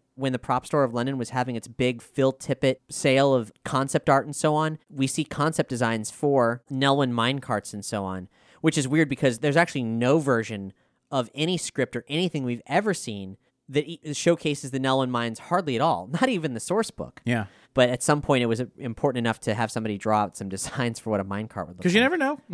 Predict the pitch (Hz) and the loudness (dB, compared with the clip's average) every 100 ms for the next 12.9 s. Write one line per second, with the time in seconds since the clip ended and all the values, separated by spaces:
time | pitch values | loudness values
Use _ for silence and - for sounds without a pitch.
0 | - - 160 107 92 _ _ _ _ - | -14 -10 -8 -6 -8 _ _ _ _ 2
1 | 147 135 151 151 147 151 143 151 139 123 | 4 4 0 -2 0 0 0 0 0 -2
2 | - 139 127 127 123 - 127 117 113 110 | -4 -6 -4 -6 -10 -10 -8 -6 -6 -6
3 | 113 113 107 - - 131 135 - 180 160 | -4 -6 -8 -12 -16 -6 -6 0 0 0
4 | 135 214 - 110 95 - 131 123 117 - | -2 -2 -4 -8 -10 -10 -10 -6 -8 -8
5 | 151 143 127 120 113 _ 127 120 131 131 | -10 -8 -6 -6 -8 _ -4 -2 -2 -2
6 | 120 113 - 117 104 104 - 151 170 - | -4 -6 -6 -6 -6 -6 0 0 0 -6
7 | - 117 - 156 117 113 107 107 110 _ | -8 -6 -2 -4 -4 -6 -8 -10 -14 _
8 | - - - 160 - 165 147 127 135 151 | -18 -4 -2 -2 -2 0 0 2 2 2
9 | 123 117 - 143 156 147 143 135 131 127 | -2 -4 -8 -14 -8 0 2 2 0 -4
10 | 135 160 _ _ 147 123 143 151 - 147 | -12 -16 _ _ -14 0 2 2 0 -2
11 | 151 143 160 - 143 135 143 127 123 139 | 0 2 0 2 0 0 -2 -4 -4 -2
12 | 151 190 180 147 135 - 185 135 113 | 0 0 -2 -2 -4 -4 -4 -4 -6